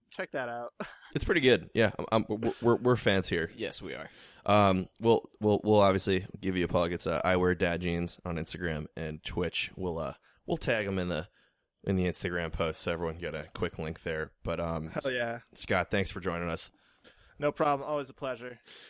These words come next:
Speaker 2: And, uh, was Charlie, your cat, meow-, meowing in the background at some point during this, uh,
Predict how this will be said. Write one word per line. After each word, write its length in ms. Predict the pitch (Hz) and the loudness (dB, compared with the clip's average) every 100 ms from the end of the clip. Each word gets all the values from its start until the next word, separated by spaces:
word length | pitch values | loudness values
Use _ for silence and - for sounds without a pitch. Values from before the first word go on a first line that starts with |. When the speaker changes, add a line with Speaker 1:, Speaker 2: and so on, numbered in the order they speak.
| - | -6
Speaker 2:
And, 160 | 104 104 | 2 6
uh, 160 | 101 95 | 6 6
was 120 | 107 | 4
Charlie, 500 | - 123 120 110 104 - | 6 8 8 6 2 -2
your 100 | 98 | -2
cat, 300 | - 98 - | 2 2 4
meow-, 300 | 92 92 90 | 2 2 0
meowing 360 | 92 90 90 | 0 0 0
in 60 | 87 | -2
the 60 | 85 | -2
background 560 | 85 85 92 87 85 90 | -4 -2 -2 -2 -6 -10
at 120 | - | -6
some 160 | 85 | -6
point 220 | 85 87 90 | -4 -4 -4
during 260 | 85 85 | -4 -4
this, 200 | 85 - | -6 -6
uh, 300 | 85 85 82 | -4 -4 -6